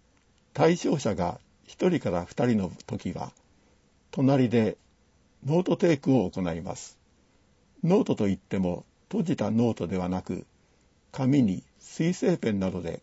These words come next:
書いていきます。聞こえたことを伝える方法を学んでみませんか？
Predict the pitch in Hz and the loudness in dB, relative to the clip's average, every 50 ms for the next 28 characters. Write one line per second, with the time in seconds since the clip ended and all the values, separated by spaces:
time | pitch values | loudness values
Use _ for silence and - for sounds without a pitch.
0 | - - 127 120 113 - 120 123 - - - 131 139 135 - - - - _ _ | -6 -2 -2 -2 -2 -2 -6 -10 -10 -10 -10 -10 -10 -10 -12 -16 -20 -20 _ _
1 | _ _ _ _ _ _ _ _ _ _ _ _ _ _ _ _ _ _ - - | _ _ _ _ _ _ _ _ _ _ _ _ _ _ _ _ _ _ -20 -4
2 | - - 156 165 - 156 143 139 165 151 139 117 101 95 - - - 107 101 101 | 0 2 2 4 4 4 2 2 0 0 0 0 0 -2 -4 -4 0 0 0 0
3 | 98 98 - 135 110 98 90 107 104 98 98 98 98 95 - _ _ _ _ _ | 0 -2 0 0 0 0 0 -2 -2 0 0 -2 -2 -4 -6 _ _ _ _ _
4 | _ _ _ _ _ _ _ - 123 113 120 135 139 123 127 120 120 123 120 - | _ _ _ _ _ _ _ -4 0 2 2 2 4 4 4 4 6 4 4 2
5 | - 113 95 - - 95 110 | 0 -2 -2 -4 -6 -8 -8